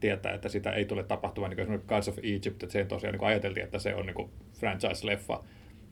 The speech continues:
niin, niin ei taatusti ruveta tekemään sitten to-, ton perusteella ainakaan ihan heti.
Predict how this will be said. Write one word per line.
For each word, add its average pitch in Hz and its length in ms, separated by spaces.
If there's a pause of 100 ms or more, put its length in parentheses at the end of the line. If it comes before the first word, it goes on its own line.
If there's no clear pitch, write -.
niin, 98 220
niin 95 160
ei 104 140
taatusti 110 460
ruveta 101 280 (120)
tekemään 98 440
sitten 101 280 (100)
to-, 113 100
ton 107 240
perusteella 117 560 (600)
ainakaan 101 300
ihan 104 220
heti. - 180